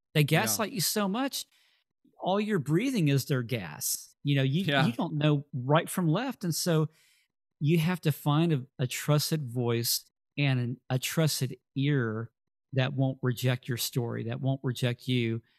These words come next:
Speaker 1: but that will receive your story, that they will hear
Speaker 2: Mm.
Speaker 1: you and love on you. And even if they don't have to say anything profound, they don't need to give you the answers,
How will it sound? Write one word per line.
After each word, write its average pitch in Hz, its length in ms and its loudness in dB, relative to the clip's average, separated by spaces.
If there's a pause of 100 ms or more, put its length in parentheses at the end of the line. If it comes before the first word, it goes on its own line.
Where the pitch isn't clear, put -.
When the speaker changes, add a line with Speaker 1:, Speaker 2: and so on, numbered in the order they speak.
(160)
Speaker 1:
but 135 120 2
that 127 180 -2
will 127 140 -2
receive 147 560 2
your 151 100 2
story, 120 640 -4 (300)
that 131 180 -2
they 131 180 0
will 120 320 -4 (260)
hear 160 420 4
Speaker 2:
Mm. 143 100 2
Speaker 1:
you 117 380 -2 (400)
and 127 440 0 (340)
love 143 400 4
on 123 160 2
you. 110 240 -4
And 135 120 4
even 170 220 4
if 165 120 -4
they 175 100 0
don't 180 140 0
have 180 200 -6
to 143 80 -6
say 170 240 0
anything 175 340 -2
profound, 135 500 0
they 143 80 4
don't 180 180 0
need 170 180 -2
to 147 140 2
give 131 240 -2
you 135 100 2
the 127 200 -2
answers, 135 500 -2